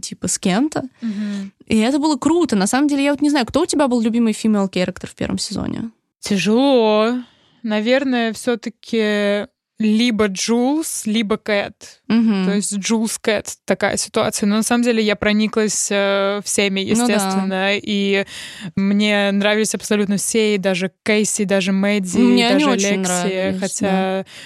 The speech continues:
Speaker 1: да.
Speaker 2: непопулярное, конечно,
Speaker 1: Да.
Speaker 2: мнение. И мне кажется,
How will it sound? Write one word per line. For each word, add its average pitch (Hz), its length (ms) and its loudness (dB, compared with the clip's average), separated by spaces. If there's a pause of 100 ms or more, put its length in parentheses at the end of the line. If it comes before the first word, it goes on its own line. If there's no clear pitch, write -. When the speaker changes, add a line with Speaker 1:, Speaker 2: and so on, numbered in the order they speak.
(360)
Speaker 1:
да. 233 80 -6
Speaker 2:
непопулярное, 202 840 2
конечно, 190 600 0
Speaker 1:
Да. 185 140 0
Speaker 2:
мнение. 196 680 -2 (420)
И 208 540 0
мне 220 240 2
кажется, 220 840 0